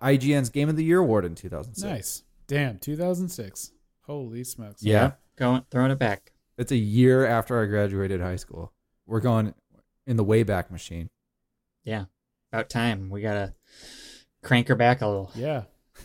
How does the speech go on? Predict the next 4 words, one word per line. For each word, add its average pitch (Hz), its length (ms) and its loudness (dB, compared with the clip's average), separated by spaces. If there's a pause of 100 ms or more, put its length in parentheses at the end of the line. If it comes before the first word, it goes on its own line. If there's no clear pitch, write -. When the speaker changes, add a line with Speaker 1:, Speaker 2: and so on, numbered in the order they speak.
(120)
Speaker 1:
<laughs> - 260 -10 (1160)
Speaker 2:
Cool. - 340 2 (100)
Speaker 1:
No 101 120 -6
kidding. 92 280 -6